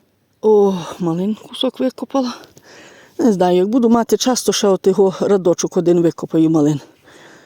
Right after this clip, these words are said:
щоб зарівняти з тамтим. А не буду мати час, то й так і буде.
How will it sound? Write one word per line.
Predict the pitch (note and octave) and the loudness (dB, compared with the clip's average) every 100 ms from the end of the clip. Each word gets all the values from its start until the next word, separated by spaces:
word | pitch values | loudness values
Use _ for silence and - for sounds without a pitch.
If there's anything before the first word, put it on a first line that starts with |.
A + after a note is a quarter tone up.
| _ | _
щоб | - F#3 F3 | -6 -4 0
зарівняти | G3 G3 F#3 D#3 - | 2 2 2 0 -4
з | E3 | -6
тамтим. | E3+ E3+ - D#3 D3 - - - | -4 -4 -2 -4 -4 -10 -16 -2
А | D4 | 0
не | A3 | 2
буду | F#3 F3+ | 0 0
мати | E3+ E3+ E3 | 0 0 -4
час, | - E3 | -4 -4
то | - | -6
й | |
так | - C3+ - | -6 -8 -10
і | |
буде. | C#3+ - | -14 -16